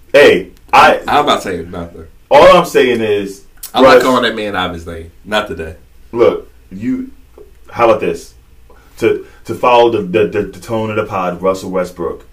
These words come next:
Speaker 1: was most disappointing. The thing is, he's gonna be, no matter what, he's gonna be upset anyway because he was the most disappointing player this year. And it's like,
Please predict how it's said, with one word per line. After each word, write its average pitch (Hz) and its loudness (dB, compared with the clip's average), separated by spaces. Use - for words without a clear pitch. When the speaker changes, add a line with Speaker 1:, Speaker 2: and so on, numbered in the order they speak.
Speaker 1:
was 85 -8
most 85 -6
disappointing. 87 -16
The 180 -4
thing 170 2
is, 147 -4
he's 165 -4
gonna 156 0
be, 139 -4
no 147 0
matter 160 4
what, 180 4
he's 175 4
gonna 165 -2
be 165 -2
upset 170 2
anyway 170 2
because 156 0
he 165 -6
was 156 -12
the 160 -16
most 156 -2
disappointing 160 -10
player 151 0
this 139 -4
year. 143 -4
And 123 -6
it's 127 -8
like, 107 -2